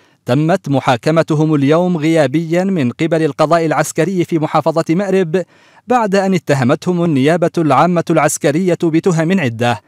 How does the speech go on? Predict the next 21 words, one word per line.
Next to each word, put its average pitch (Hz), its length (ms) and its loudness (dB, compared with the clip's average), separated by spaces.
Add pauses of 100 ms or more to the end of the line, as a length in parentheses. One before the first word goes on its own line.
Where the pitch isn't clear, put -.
(360)
أبرزها 147 680 0
تأسيس 160 480 -2
تنظيم 160 600 0
إرهابي 151 600 0
مسلح 170 580 0 (240)
يقوم 147 400 0
على 147 220 4
الحق 147 360 -4
الإلهي 160 640 0
المزعوم 160 480 0
في 165 100 -2
الحكم 202 500 0 (380)
والتعاون 151 720 2
مع 160 260 2
إيران 165 520 2
والتخابر 170 800 0
معها 170 460 2
من 160 220 0
أجل 170 280 -2
الإضرار 165 460 2
بالجمهورية 165 640 0